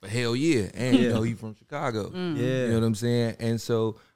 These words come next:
Speaker 1: I don't want anything to impede on the creativity.
Speaker 3: Mm.
Speaker 1: I don't want
Speaker 2: Mm.
Speaker 1: any outside anything to, if it's supposed to be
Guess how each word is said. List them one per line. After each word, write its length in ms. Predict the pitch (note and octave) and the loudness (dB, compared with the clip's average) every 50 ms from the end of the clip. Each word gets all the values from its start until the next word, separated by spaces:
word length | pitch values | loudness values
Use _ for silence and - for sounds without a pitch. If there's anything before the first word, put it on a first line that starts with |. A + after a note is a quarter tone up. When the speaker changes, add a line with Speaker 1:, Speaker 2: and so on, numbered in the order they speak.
| _ - | _ -8
Speaker 1:
I 80 | B2 | -4
don't 180 | C#3 D3+ D3 C#3+ | -4 -2 -2 -2
want 240 | C#3 C3+ B2+ A2+ - - | -2 -2 -4 -6 -10 -16
anything 760 | C3 C3+ C#3+ D#3+ D#3+ E3 E3 D#3+ - - - C#3 C3+ C3+ C3 A#2+ | -18 -12 -10 -6 -4 -4 -4 -6 -8 -10 -8 -6 -6 -6 -6 -8
to 200 | - B2 - - | -8 -10 -8 -6
impede 680 | A2 G#2 G2+ G#2 - - - C3 C3+ C3 B2 A2+ G#2 - - | -6 -6 -6 -8 -10 -16 -20 -20 -20 -18 -18 -18 -20 -18 -12
on 180 | G#2+ G#2+ G#2+ G#2 | -8 -6 -6 -6
the 100 | G2 G2 | -6 -8
creativity. 840 | - - - G#2 G#2 G2+ G2 G2 - G#2 G#2 F#2+ F#2+ - - _ _ _ _ _ _ - D3+ | -10 -12 -20 -16 -12 -12 -12 -10 -10 -10 -10 -12 -12 -20 -20 _ _ _ _ _ _ -14 -10
Speaker 3:
Mm. 180 | D3+ D3 C#3 C3 A#2 | -10 -8 -8 -4 -2
Speaker 1:
I 60 | G#2+ | 2
don't 180 | G3 A3 G#3 E3+ | 4 4 6 4
want 140 | C#3 A2 F#2 | 4 2 0
Speaker 2:
Mm. 100 | A#2 B2+ | -2 -2
Speaker 1:
any 260 | C#3+ C#3+ D3 C#3+ - - | -2 -2 -2 -4 -4 -6
outside 760 | A#2 A#2+ C3 - - - - A#2+ A2 A2+ A2 G#2+ A2 G2 - A2+ | -4 -4 -4 -6 -8 -8 -4 -2 -2 0 -2 -2 -4 -6 -6 -6
anything 640 | A#2+ A#2+ A#2+ G#2+ - - A#2 A2+ A2 A2 A2 A2 | -6 -4 -4 -6 -8 -10 -8 -6 -6 -6 -6 -8
to, 100 | - - G2+ | -10 -12 -16
if 240 | F#2 D#2 G2 F#2 B2 | -16 -16 -20 -14 -14
it's 120 | B2 A#2 | -14 -12
supposed 320 | - - A#2+ A#2 A2+ G#2+ | -8 -4 -4 -4 -2 -4
to 60 | A2+ G#2+ | -6 -8
be 220 | G#2+ A2 G#2+ G#2 | -8 -10 -10 -12